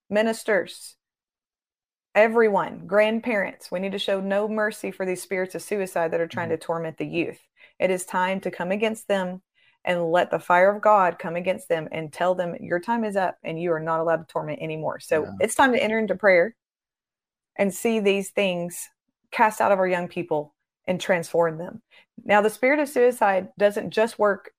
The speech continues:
Speaker 1: in the thought of, "You should kill yourself." There's other things that it says, such as, "There's no point in living. You might as well just hide in your room.
Speaker 2: Mm.
Speaker 1: Just be depressed. You know, you're not, there's nothing worth living for.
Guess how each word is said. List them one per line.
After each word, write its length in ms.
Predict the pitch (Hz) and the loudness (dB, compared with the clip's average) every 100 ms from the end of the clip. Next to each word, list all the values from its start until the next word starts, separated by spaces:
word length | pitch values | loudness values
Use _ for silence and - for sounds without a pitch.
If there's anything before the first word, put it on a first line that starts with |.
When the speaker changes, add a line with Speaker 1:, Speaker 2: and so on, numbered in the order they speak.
| _ | _
Speaker 1:
in 260 | 190 185 180 | -2 -2 0
the 100 | 175 | -2
thought 360 | 175 175 170 - | 2 2 4 2
of, 280 | 165 165 | 0 -2
"You 140 | 180 185 | -6 -6
should 220 | - 170 | -6 -4
kill 160 | 190 180 | -2 -2
yourself." 420 | 170 - - - | -4 -4 -6 -2
There's 240 | 180 180 - | -2 -2 0
other 300 | 185 214 220 | 0 0 -2
things 320 | 202 190 185 | -2 -4 0
that 160 | 170 165 | 0 0
it 120 | 165 | 0
says, 380 | - 180 165 170 | 0 0 -2 -4
such 260 | 165 160 | -4 -2
as, 320 | 170 160 160 - _ _ - | -2 -2 -6 -14 _ _ -4
"There's 180 | 208 190 | -2 -2
no 80 | 165 | -4
point 280 | 160 156 | -4 -4
in 80 | 156 | -4
living. 520 | 156 175 190 185 180 - _ - | 0 0 0 -2 -6 -12 _ -8
You 100 | 220 | -4
might 120 | 190 | -2
as 100 | - | -2
well 80 | 156 | -4
just 160 | 151 | -4
hide 240 | - 151 151 | 0 0 0
in 80 | 147 | -6
your 120 | 143 | -2
room. 540 | 175 180 180 170 165 | 0 0 -2 -4 -8
Speaker 2:
Mm. 340 | 139 117 113 113 | -12 -10 -8 2
Speaker 1:
Just 280 | 269 262 | 2 4
be 160 | 180 - | -4 -4
depressed. 880 | - - 196 180 175 175 175 - - _ _ - | -6 0 4 6 4 2 -2 -12 -20 _ _ -6
You 120 | 190 | -2
know, 520 | 185 175 175 175 170 - | 0 0 2 0 -2 -4
you're 140 | 214 | -2
not, 320 | 247 214 - | 0 0 -2
there's 220 | 190 226 208 | -2 0 -2
nothing 480 | 175 180 170 165 | -4 -4 -4 -2
worth 180 | 160 165 | 0 0
living 420 | 160 160 175 170 - | 2 2 2 -2 2
for. 580 | 170 165 165 165 160 | 4 4 4 2 0